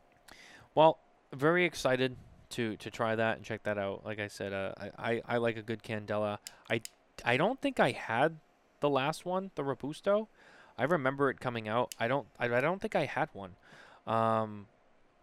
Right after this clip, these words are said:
so I, I have to definitely make sure that I, I get it, my hands on the Toro, because I don't wanna miss that out again. Um,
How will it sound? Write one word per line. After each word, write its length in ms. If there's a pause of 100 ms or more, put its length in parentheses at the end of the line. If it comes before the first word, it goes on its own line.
(160)
so 240
I, 200
I 80
have 200
to 80
definitely 340
make 140
sure 160
that 280
I, 60
I 40
get 120
it, 180
my 120
hands 260
on 80
the 80
Toro, 400
because 460 (440)
I 60
don't 100
wanna 120
miss 220
that 180
out 140
again. 420 (400)
Um, 420